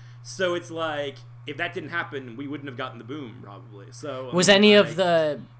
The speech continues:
Speaker 2: uh, b-, uh, that you're aware of, um, oh, I have something to tell you. Uh, was any of
Speaker 1: Okay.
Speaker 2: the stuff that you were aware of with Stone Cold real at all? 'Cause just because, preface, growing up,
Speaker 1: Well,
Speaker 2: that
Speaker 1: one
Speaker 2: was the
Speaker 1: thing.
Speaker 2: one thing you knew, like, wrestling was this. There's lots of choreograph, they're fighting, that's cool.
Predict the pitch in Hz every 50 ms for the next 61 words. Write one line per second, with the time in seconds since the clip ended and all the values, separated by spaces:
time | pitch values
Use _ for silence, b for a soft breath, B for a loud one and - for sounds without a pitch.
0 | - - - 135 135 131 123 107 - 110 123 123 117 107 123 120 107 120 120 120
1 | 113 110 107 104 113 110 110 113 113 113 110 107 107 - - 117 107 104 104 101
2 | 98 98 98 117 - 247 269 277 226 151 143 175 226 220 - 214 196 175 165 160
3 | - 196 170 120 101 101 - 127 117 B B B B B 143 143 185 196 202 196
4 | 190 180 151 156 147 143 127 151 143 135 131 - - 131 131 143 127 123 127 120
5 | 113 110 113 110 110 110 104 104 - 113 107 107 - - - - - - - -
6 | - 120 110 110 107 - 107 107 107 104 104 107 104 101 98 98 98 101 107 113
7 | B B B B - - 196 165 135 127 220 220 220 - - - 175 - 196 175
8 | 156 127 - - - 180 165 147 147 127 127 - - 127 123 165 175 170 160 151
9 | 143 151 147 123 117 - B B B B B B B B - 208 240 240 214 180
10 | 180 175 180 165 196 196 160 127 127 123 160 147 143 156 165 160 160 151 139 160
11 | 151 143 143 147 139 143 147 139 131 123 120 151 233 254 233 - 233 226 214 202
12 | 185 180 139 127 143 120 110 - - 131 127 147 220 220 202 - 165 - 190 190
13 | 180 156 139 143 131 120 127 131 123 131 - 185 175 156 139 139 135 131 135 -
14 | 185 165 123 101